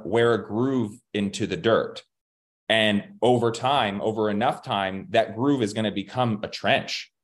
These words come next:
right? And that's what's called the brain's preferred pathway. And I think we mentioned last time,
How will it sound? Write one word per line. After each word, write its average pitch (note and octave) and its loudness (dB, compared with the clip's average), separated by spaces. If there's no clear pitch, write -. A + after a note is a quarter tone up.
right? F#2+ 2
And G2+ -2
that's A2 0
what's - -2
called G#2 2
the G2 2
brain's G#2+ 0
preferred G#2 0
pathway. G#2+ 0
And F#2+ 0
I D2+ -4
think G#2+ -6
we A2 -4
mentioned G2 -2
last A2 0
time, F#2 0